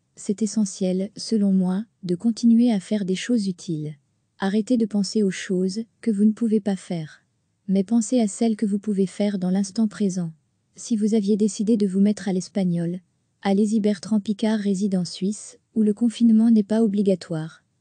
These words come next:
Mais il reste malgré tout à la maison, lui et sa famille. Pendant cette période, il utilise l'auto-hypnose.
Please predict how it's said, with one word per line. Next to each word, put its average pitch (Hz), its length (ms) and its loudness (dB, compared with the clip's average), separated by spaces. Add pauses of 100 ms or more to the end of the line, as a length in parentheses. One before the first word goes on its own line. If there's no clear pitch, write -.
(240)
Mais 196 200 2
il 208 200 0
reste 214 340 -2
malgré 202 460 2
tout 226 200 -6
à 233 80 2
la 208 100 2
maison, 180 400 0 (200)
lui 190 340 -2
et 208 80 -4
sa 214 160 -4
famille. 165 500 -4 (420)
Pendant 202 260 0
cette 190 240 -6
période, 170 580 -4 (180)
il 202 140 0
utilise 214 480 -2
l'auto-hypnose. 190 840 -2